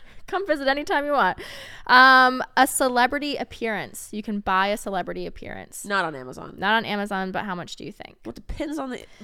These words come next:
Speaker 2: a
Speaker 1: Yeah, give me a
Speaker 2: celebrity.
Speaker 1: range. What's the lowest you think it goes for, like, a C-list celebrity?
Speaker 2: A C-list? Three hundred thousand.
Speaker 1: Twenty-five thousand. And then the
Speaker 2: Okay,
Speaker 1: highest?
Speaker 2: w-, I think we have a different thought process of what a C-list is.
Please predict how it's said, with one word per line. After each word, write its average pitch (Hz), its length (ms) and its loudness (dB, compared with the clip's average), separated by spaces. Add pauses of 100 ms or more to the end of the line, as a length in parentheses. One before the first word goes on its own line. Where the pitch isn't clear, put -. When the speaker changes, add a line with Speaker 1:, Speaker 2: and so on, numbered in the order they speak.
(140)
Speaker 2:
a - 40 -4
Speaker 1:
Yeah, 220 380 4
give 320 160 0
me - 60 0
a 339 120 4
Speaker 2:
celebrity. 226 80 -4
Speaker 1:
range. 196 640 -6 (320)
What's 269 160 -6
the 269 140 0
lowest 214 420 0
you 185 80 -10
think 170 160 -12
it - 80 -14
goes 90 400 -10
for, 220 160 -4
like, 196 160 0
a 180 140 0
C-list 185 680 -6
celebrity? - 500 -12
Speaker 2:
A 185 120 -4
C-list? 220 880 -6 (880)
Three 185 180 -6
hundred 160 280 -8
thousand. 185 420 -10 (380)
Speaker 1:
Twenty-five 254 480 -10
thousand. 240 480 -20 (880)
And 208 140 -2
then 202 100 -2
the 196 60 -6
Speaker 2:
Okay, 202 80 -6
Speaker 1:
highest? 196 340 -2
Speaker 2:
w-, 147 100 -12
I 196 60 -6
think 320 180 -8
we 294 100 -4
have 196 80 -4
a 160 40 -6
different 160 420 -8 (220)
thought - 300 -4
process 160 340 -8
of - 140 -16
what 147 120 -10
a - 60 -14
C-list - 560 -10
is. - 320 -14